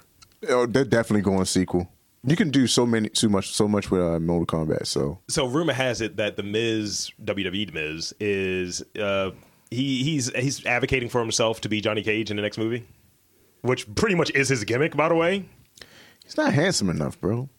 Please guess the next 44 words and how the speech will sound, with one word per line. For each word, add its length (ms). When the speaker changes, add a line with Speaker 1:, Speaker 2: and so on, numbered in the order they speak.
Speaker 2:
He's 160
not 100
a 40
bad 140
looking 160
dude. 140
He's 120
got 120
weird 140
Speaker 1:
He's, 20
Speaker 2:
teeth. 100
Speaker 1:
he's 100
not 200
handsome 280
enough. 380
Speaker 2:
Lyndon 360
Ashby 300
was. 380
Speaker 1:
He 200
has 280
a 160
classic 380
Hollywood 500
ha-, 200
handsomeness. 600
It's 140
different. 420
Speaker 2:
But 100
you 80
make 140
him 60
a 60
douche. 580
Like 120
in 40
those 200
later 180
games, 260
Johnny 140
Cage 220
was 80
a 40
fucking 380
douche. 460